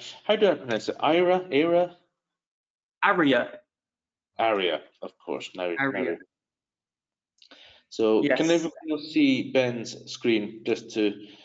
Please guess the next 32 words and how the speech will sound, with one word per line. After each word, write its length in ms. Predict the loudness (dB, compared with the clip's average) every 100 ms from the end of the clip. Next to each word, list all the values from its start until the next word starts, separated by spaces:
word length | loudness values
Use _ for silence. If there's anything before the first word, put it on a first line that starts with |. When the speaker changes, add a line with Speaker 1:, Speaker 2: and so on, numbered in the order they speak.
| _ _ -8
Speaker 1:
uh, 220 | -4 -2
use 180 | -2 -2
the 60 |
chat 300 | -4 -2 0
box, 320 | 2 0 -2 -16 _ _
give 160 | -2 0
us 200 | -2 0
a, 360 | 2 2 0 -6
a 80 |
nod 340 | -4 0 0 0
that 120 | -2
you're 140 | -2 -2
looking 260 | -4 -4
at 160 | -6 -2
the 180 | -2 -2
Aria, 520 | -2 0 0 0 0 -6 _ _ _ -18
uh, 220 | -14 -12 -14 _ _
platform 600 | -6 -6 -6 -6 -6 -6
slide. 580 | -10 -6 -4 -2 -6 -8
It's 240 | -16 -18
a 40 | -10
black 360 | -2 -2 -2
slide. 400 | -6 -4 -4 -6 -12 _ _ _ _ _ _ _ -18
Um, 460 | -14 -12 -12 -14 -16 _ _ _ _ -12
and 160 | -12
you 60 | -12
can 120 | -12
hear, 360 | -4 0 0 0 -4
obviously, 560 | -6 -2 -2 -2 -6
uh, 220 | -6 -6 -6 -2
Ben. 200 | -2 -4 _ _
Great. 340 | -2 -2 -2